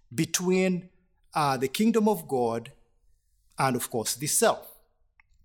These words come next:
So now that we've looked at the self and we've looked at the kingdom of God, let's dig a little deep, uh, bit deeper into the kingdom of God by, first of all, looking at who God is.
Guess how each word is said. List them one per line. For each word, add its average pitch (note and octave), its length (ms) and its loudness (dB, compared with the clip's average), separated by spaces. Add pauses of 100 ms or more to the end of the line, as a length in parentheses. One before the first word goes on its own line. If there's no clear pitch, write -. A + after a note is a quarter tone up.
(400)
So F3+ 140 -2
now B3+ 340 2
that A#3 260 -2
we've D3+ 200 -4
looked G#3 360 0
at C3+ 320 0 (640)
the C#3+ 120 2
self - 680 2 (760)
and E3 180 2
we've D#3 200 0
looked A3+ 340 0
at A#2+ 340 0 (340)
the C3+ 160 -2
kingdom A#3 440 2
of B2 180 -2
God, A#2+ 340 0 (320)
let's - 260 2
dig F#3+ 400 4 (340)
a F3+ 80 4
little G3+ 220 0
deep, G3 360 -4 (100)
uh, E3+ 360 0
bit E3+ 340 -2
deeper C#3+ 540 0 (100)
into C#3+ 180 -6
the D#3 120 -2
kingdom F3+ 360 0
of B2 180 -4
God B2 380 -2 (380)
by, E3 220 2
first A#3 340 0
of D3+ 160 0
all, E3 320 -2
looking F#3+ 280 0
at C#3 180 -2
who G#3+ 160 2
God F#3 320 2
is. - 400 -12